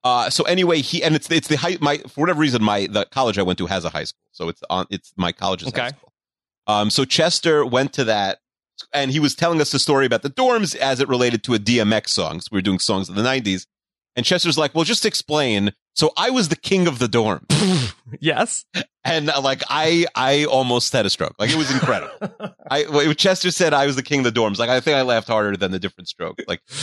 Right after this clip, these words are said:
Speaker 1: it, it, it was unbelievable.
Speaker 2: <laughs>
Speaker 1: Chester was the king of the dorms.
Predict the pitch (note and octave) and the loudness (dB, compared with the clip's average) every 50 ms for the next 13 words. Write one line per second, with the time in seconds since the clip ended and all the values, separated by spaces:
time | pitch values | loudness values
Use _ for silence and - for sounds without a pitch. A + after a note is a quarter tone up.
0 | - C#3+ C#3+ C#3+ - - C#3 C3+ D3+ D3 C#3+ C3 F3 F#3+ F3+ - F#3+ F#3+ F#3 D3+ | -4 -2 -2 -2 0 2 2 2 2 2 2 2 2 2 4 4 2 2 2 2
1 | D3 C3 A#2+ A2+ F#2+ F#2+ D#2+ D#2+ D2+ D#2+ - _ _ _ _ _ _ D#3 E3+ E3 | 2 2 2 2 0 -2 -4 -4 -6 -6 -8 _ _ _ _ _ _ -2 0 0
2 | D#3 - - F3 E3+ D3+ C3+ - D3+ C#3 B2+ B2+ A2+ G#2 - | 0 0 0 0 2 0 2 2 2 2 2 2 2 0 -2